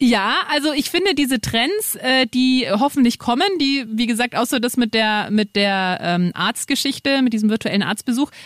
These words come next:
äh, finde ich auch alle super. Und die Trends, die sich verabschieden könnten, doch, also bin ich, außer jetzt, wie gesagt, das, äh, Co-Schlafen und dieses Elf on the Shelf, von dem ich auch noch nie irgendwas gehört hab.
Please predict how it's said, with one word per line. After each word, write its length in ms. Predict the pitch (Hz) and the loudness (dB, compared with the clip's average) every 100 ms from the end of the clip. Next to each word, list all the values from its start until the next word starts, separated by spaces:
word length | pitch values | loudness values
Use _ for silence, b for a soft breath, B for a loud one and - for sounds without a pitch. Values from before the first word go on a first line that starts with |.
| B | B
äh, 160 | - 208 | -2 0
finde 240 | 262 294 | 2 0
ich 100 | 247 | 0
auch 60 | 196 | 0
alle 220 | 202 202 | 2 2
super. 420 | 185 285 381 381 B B B - | 2 2 2 2 B B B 0
Und 360 | 247 262 240 - | 4 4 2 -4
die 380 | 202 208 254 240 | -12 -6 -2 0
Trends, 320 | 233 254 277 | 0 0 2
die 100 | 262 | 0
sich 140 | 240 | 0
verabschieden 440 | - 233 - 254 233 | -2 -2 -2 0 2
könnten, 440 | 247 247 262 254 | 2 0 2 0
doch, 260 | 214 220 - | 2 0 0
also 340 | 202 208 214 | 0 2 2
bin 200 | 208 233 | 2 2
ich, 160 | 240 202 | 2 2
außer 220 | 220 262 | 2 2
jetzt, 160 | 220 226 | 0 0
wie 60 | |
gesagt, 240 | 208 214 214 | 0 0 0
das, 220 | 202 - | -4 -4
äh, 220 | 196 202 | -2 -2
Co-Schlafen 840 | - 233 240 - 202 220 - 233 226 | -2 -2 0 0 2 0 2 2 2
und 500 | 202 208 208 - 190 | 2 2 2 0 -4
dieses 200 | 202 190 | -4 -2
Elf 220 | 170 202 | -2 -2
on 100 | 190 | 0
the 80 | 185 | 0
Shelf, 240 | - 202 - | 0 -2 0
von 140 | 196 | 0
dem 100 | 190 | 0
ich 100 | 185 | 0
auch 60 | 185 | 2
noch 80 | 190 | 4
nie 120 | 226 | 4
irgendwas 320 | 185 170 - | 2 -2 0
gehört 200 | 175 175 | 0 0
hab. 120 | 220 | -2